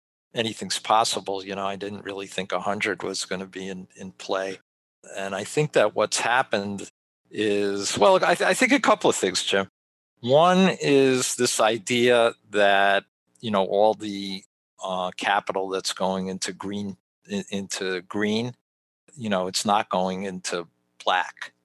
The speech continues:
You know, it's not going into, it's not going to oil. And as a result, you know, some, some big projects may not get okayed. And, and we know there's depletion of three or four percent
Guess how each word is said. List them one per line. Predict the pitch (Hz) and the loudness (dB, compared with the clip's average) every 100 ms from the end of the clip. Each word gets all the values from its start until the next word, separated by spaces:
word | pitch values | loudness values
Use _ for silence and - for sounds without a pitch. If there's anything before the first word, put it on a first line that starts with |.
| _ _ | _ _
You | 95 | -10
know, | 87 | -8
it's | - - | -8 -6
not | 92 - - | -6 -6 -12
going | 90 95 | -10 -10
into, | 92 92 - 92 - | -12 -10 -10 -10 -12
it's | 98 - | -10 -2
not | 104 98 | -2 -2
going | 92 90 92 | -4 -8 -8
to | - | -8
oil. | 92 98 92 90 - _ _ _ _ | -6 -6 -6 -8 -16 _ _ _ _
And | 95 95 92 92 95 95 | -6 -4 -4 -4 -6 -6
as | 92 | -6
a | 101 | -4
result, | 104 107 120 151 131 107 _ _ _ _ _ _ | -4 -4 2 4 6 4 _ _ _ _ _ _
you | 127 | -6
know, | 110 | -4
some, | 95 - 98 - | -2 0 -2 -2
some | - - 101 101 | -6 -2 -2 -2
big | 107 95 | -6 -6
projects | - 104 101 98 - 101 95 - 98 | -2 2 2 0 -2 -2 -2 -4 -4
may | 98 | -4
not | 95 95 - _ _ - | -2 -4 -6 _ _ -6
get | 101 95 | -6 -4
okayed. | 95 - 101 90 98 98 | -6 -6 -6 -6 -6 -10
And, | 98 98 | -10 -10
and | 98 101 | -10 -10
we | 101 | -8
know | 104 101 | -6 -4
there's | 101 - | 0 -2
depletion | - - - 101 98 - 98 | -2 -16 -12 -6 -2 -2 -4
of | 101 98 | -8 -10
three | - - 101 | -14 -10 -10
or | 90 | -10
four | - 98 | -8 -8
percent | - 98 - 101 | -8 -6 -4 -4